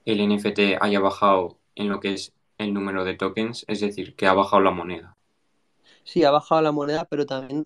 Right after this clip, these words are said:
Speaker 2: ha bajado el mercado, es decir,
Speaker 1: Ya,
Speaker 2: ahora
Speaker 1: bueno.
Speaker 2: mismo el mercado está en, en pleno, <laughs> en pleno ostión de todo, de, estamos en, en el momento más, entrando en el momento más duro,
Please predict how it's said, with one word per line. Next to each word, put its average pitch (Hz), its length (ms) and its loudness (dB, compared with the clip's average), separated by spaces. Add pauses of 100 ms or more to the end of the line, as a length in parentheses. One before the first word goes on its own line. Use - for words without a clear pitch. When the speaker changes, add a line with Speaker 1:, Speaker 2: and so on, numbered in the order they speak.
(160)
Speaker 2:
ha 135 120 0
bajado 135 300 -2
el 135 60 -6
mercado, 131 480 -2
es 127 60 -16
decir, 127 340 -6 (460)
Speaker 1:
Ya, 107 180 2
Speaker 2:
ahora 139 120 6
Speaker 1:
bueno. 147 40 4
Speaker 2:
mismo 147 500 2 (440)
el 151 100 0
mercado 143 360 2
está 143 320 2
en, 147 340 2
en 135 160 -6
pleno, 135 920 4
<laughs> 127 160 -8
en 143 100 0
pleno 135 280 2
ostión 143 380 2
de 139 120 0
todo, 139 360 4
de, 131 180 -6
estamos 127 420 -2
en, 135 320 -4 (500)
en 143 220 4
el 135 140 4
momento 135 480 4
más, 135 580 4
entrando 143 440 2
en 156 60 6
el 151 80 4
momento 139 340 -2
más 139 180 -4
duro, 165 400 0